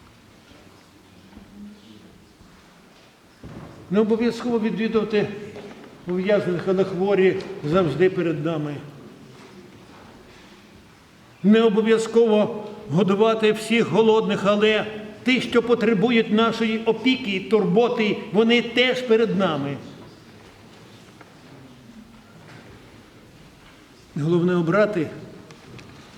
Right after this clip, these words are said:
шлях до спасіння там, де добро, там, де турбота, там, де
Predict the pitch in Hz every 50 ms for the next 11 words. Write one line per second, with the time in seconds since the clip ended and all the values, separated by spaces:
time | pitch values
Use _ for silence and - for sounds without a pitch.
0 | - - - - - - - - - - - - - - - - - - - -
1 | - - - - - - _ - - - - - - - - 180 175 208 214 185
2 | - 156 196 202 - - - 208 202 - - 214 202 175 170 165 - - 175 180
3 | 185 170 156 190 180 175 196 185 160 147 147 135 127 - - - - - - -
4 | - - - - - - - - - - - - - - - - - - - -
5 | - - - - 185 190 185 170 190 185 - 190 190 180 165 151 156 147 - -
6 | 151 135 131 - - - - - - - - - - - - - - - - -
7 | - - - - - - - - - - - - - - - - - - - -
8 | - - 247 - - - - - - - - - - - - - - - - _
9 | - _ - - - - 196 202 202 196 190 160 139 180 202 208 208 208 196